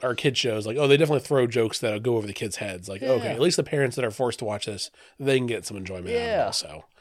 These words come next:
Speaker 1: and yeah, just also something like, you know, there's some things that they are in there, like,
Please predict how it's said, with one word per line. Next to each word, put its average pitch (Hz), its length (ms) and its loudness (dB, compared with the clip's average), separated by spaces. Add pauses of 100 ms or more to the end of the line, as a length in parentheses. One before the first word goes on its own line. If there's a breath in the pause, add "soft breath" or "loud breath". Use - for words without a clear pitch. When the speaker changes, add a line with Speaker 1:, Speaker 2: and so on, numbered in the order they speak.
(460 soft breath)
Speaker 1:
and 98 160 -6
yeah, 104 240 0
just 107 340 -6 (600 soft breath)
also 120 180 -2
something 131 240 2
like, 117 240 0
you 151 220 0
know, 156 180 6
there's 135 180 6
some 135 140 0
things 120 260 0
that 117 200 0
they 117 100 2
are 117 160 2
in 120 80 2
there, 113 100 2
like, 104 180 -4